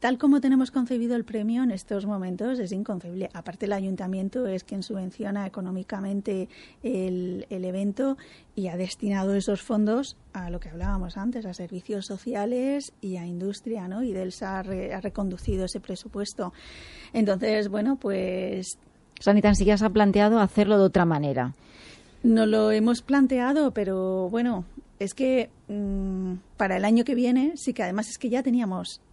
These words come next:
Speaker 1: ya teníamos a la persona y demás, es que estaba todo ya, ¿sabes?, encarrilado y, pues, más fiasco que ha sido para nosotros, ¿no? No va a
Speaker 2: Tenía,
Speaker 1: ser para
Speaker 2: tenía
Speaker 1: nadie.
Speaker 2: la persona ya con,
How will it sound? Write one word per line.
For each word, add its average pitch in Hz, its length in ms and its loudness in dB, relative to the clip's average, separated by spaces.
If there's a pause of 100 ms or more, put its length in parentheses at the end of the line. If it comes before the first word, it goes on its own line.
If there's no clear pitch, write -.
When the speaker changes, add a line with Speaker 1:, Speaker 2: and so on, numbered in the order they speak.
(120)
Speaker 1:
ya 196 160 -4
teníamos 247 440 -4
a 233 40 0
la 180 160 -6
persona 226 1000 0
y 208 60 0
demás, 196 260 -2
es 196 120 -2
que 208 100 -2
estaba 220 340 -4
todo 226 380 2
ya, 240 400 0 (320)
¿sabes?, 262 380 -4
encarrilado 226 1120 2
y, 190 420 -2 (1000)
pues, 196 220 -2
más 208 260 -2 (260)
fiasco 247 380 2
que - 80 -2
ha 254 40 0
sido 240 260 2
para 226 220 0
nosotros, 254 640 0
¿no? 240 240 2
No 220 100 2
va - 20 -2
a - 20 -2
Speaker 2:
Tenía, 208 200 6
Speaker 1:
ser 240 140 6
para 202 160 0
Speaker 2:
tenía 196 220 6
Speaker 1:
nadie. 226 160 6
Speaker 2:
la 233 80 4
persona 220 680 4
ya 208 240 2
con, 190 1080 0